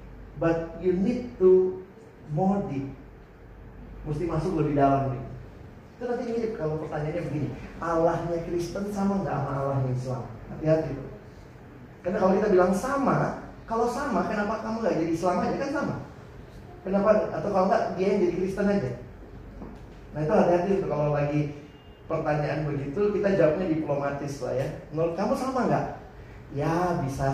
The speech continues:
sama, bisa beda." Boleh saya jelaskan? Samanya kalau betul-betul itu adalah seperti yang kami hayati.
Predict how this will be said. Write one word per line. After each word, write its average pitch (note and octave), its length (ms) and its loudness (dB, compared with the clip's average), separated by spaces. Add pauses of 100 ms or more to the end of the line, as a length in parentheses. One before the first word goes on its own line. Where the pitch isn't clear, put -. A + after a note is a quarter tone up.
sama, C3+ 720 2
bisa B2+ 320 -6
beda." C3+ 480 2
Boleh A3 240 0
saya G#3+ 160 2
jelaskan? G#3 720 2 (480)
Samanya G3 960 2
kalau F3 240 6
betul-betul D#3 800 2 (160)
itu D#3+ 400 0
adalah D3+ 640 2
seperti F3+ 560 -4
yang E3+ 160 2
kami D3 320 0
hayati. B2+ 800 0